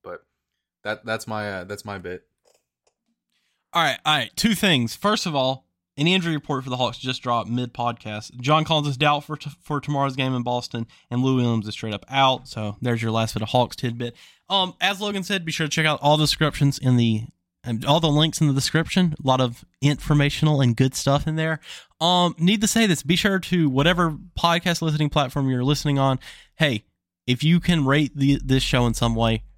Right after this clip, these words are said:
Speaker 2: rate it the max, five stars, however. That really helps us out. Just want to say thank you to everyone for your support.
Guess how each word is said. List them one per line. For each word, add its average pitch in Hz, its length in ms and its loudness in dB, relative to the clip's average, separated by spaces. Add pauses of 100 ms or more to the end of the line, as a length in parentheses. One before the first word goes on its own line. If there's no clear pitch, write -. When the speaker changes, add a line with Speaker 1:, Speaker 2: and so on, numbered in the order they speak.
(120)
Speaker 2:
rate 117 160 2
it 120 80 -2
the 117 80 0
max, 120 400 0
five 123 300 2
stars, 120 400 0
however. 120 420 -2
That 127 160 -2
really 151 180 2
helps 147 200 -2
us 139 100 -6
out. 143 280 0 (260)
Just 160 100 -6
want 190 120 0
to 170 40 0
say 180 120 0
thank 196 260 -2
you 208 60 -4
to 180 60 -6
everyone 165 300 -4
for 131 140 -10
your 117 80 -8
support. 135 560 -6